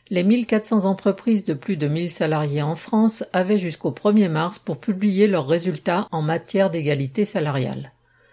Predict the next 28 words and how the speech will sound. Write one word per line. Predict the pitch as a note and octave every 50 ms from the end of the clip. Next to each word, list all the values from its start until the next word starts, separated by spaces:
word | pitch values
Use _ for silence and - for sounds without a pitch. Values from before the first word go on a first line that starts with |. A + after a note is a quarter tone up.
| _ _ _ -
Chaque | - - A3+ A3 - A#3
entreprise | A3+ A3 - G#3+ G#3 - - C#4 C4+ B3
doit | - F#3
déterminer | D#3 F3 F#3 F#3 - F#3+ F#3 F#3 F#3+ F#3+ G#3 A3+
une | G#3+ F#3 F3 E3
note | D#3 D3+ D#3 F3 G#3 - _ -
sur | - - F#3 D3+ D#3+
une | D#3 D#3+
échelle | D#3+ - - B3 A3+ G#3 F3
de | E3 D#3
cent. | D3 - - F3+ C3+ C3+ - _ _ _ _ _ - -
Cinq | - - A#3+ A3+ A#3 A#3
critères | A3+ - A#3 G#3+ G#3+ - G3+ F#3 -
sont | - F#3+ E3
pris | D3+ - - D#3+ C#3+
en | D#3 D3+ C#3+
compte | - F#3 E3 D#3 C#3
pour | - E3 C#3
l'établir, | C3+ C3+ C#3 E3 D#3+ D#3 F3 G3 A3 A3+ B3 B3+ A#3 - - _ _ -
les | G3+ F3 F#3
niveaux | F#3+ F#3+ G#3 G3 G#3 G#3
de | F3+ G3
salaire | F#3 - - G3 F#3+ F#3+ F#3 F3+ E3 - -
à | - F3
poste | D3 - - F3 D#3+ - - - - -
et | F3+ D#3+ D#3+
âge | D3+ D3+ C#3+ - -
comparables, | - D#3+ C#3 C3 D#3 D#3 D#3 F#3 F#3 G3+ F#3+ G#3 G#3+ A3+ -